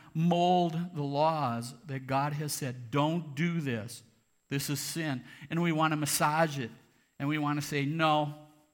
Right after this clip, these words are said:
homosexuality is okay. Immorality is okay. It's okay." You see what we're doing? We're doing the exact same thing that the people back then did.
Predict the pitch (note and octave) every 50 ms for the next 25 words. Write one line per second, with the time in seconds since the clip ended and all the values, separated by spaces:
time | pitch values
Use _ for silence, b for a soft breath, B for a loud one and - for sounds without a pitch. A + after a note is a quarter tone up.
0 | _ _ _ _ _ _ _ _ _ _ _ - D#3 D#3 E3+ - - E3 D#3+ -
1 | E3+ E3 D3+ D3+ D#3 D#3 D3+ D#3 D#3 D3+ - C3+ C#3 C#3+ F3 F#3+ - G#3+ G3+ F#3
2 | F3 F#3+ G#3+ G3+ G#3 F#3+ F3 F3+ E3+ - - F#3 D#3 D3+ D3 D#3+ F#3 - - _
3 | _ _ _ _ _ _ _ _ _ _ _ _ _ _ _ - - G3+ G3 -
4 | F#3+ F#3 G#3+ G#3 - - - - - _ _ _ _ _ _ _ _ _ _ _
5 | _ _ _ _ _ _ _ _ _ _ _ _ _ _ _ _ _ _ _ _
6 | _ _ _ _ _ _ _ _ _ _ _ _ _ _ _ _ _ _ _ _
7 | _ _ _ _ _ _ _ _ _ _ _ C#3 B2 - - G#3 G3+ G3 F3+ D#3
8 | D3 C#3+ B2+ C3+ D3 E3 F#3+ A#3 A#3 G#3+ - - - _ _ _ _ _ _ _
9 | _ D3 C#3 - G#3+ G#3+ G#3 F#3+ F3+ D#3+ D3+ D3 D3+ F3+ F#3 F#3+ G#3 - - -
10 | A3 G#3 F#3+ F#3 - G#3+ G#3+ G3 F#3+ F#3 - - - G3+ F#3+ G3+ F#3+ F#3+ F#3 F3+
11 | F3 F3 E3 F3+ F#3+ F#3+ F#3+ F#3+ E3 D#3+ C#3+ B2 - -